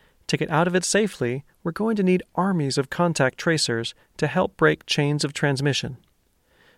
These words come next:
Raj has been writing and talking about this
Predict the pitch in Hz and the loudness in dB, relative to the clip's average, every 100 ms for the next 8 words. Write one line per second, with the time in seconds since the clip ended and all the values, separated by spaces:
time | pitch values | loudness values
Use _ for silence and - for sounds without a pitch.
0 | _ 165 202 214 180 147 151 135 131 151 | _ -2 0 0 0 2 2 4 4 4
1 | 170 180 190 143 - 196 - 127 123 120 | 2 0 0 -2 0 -2 0 -2 0 0
2 | - 147 151 | 0 -4 -4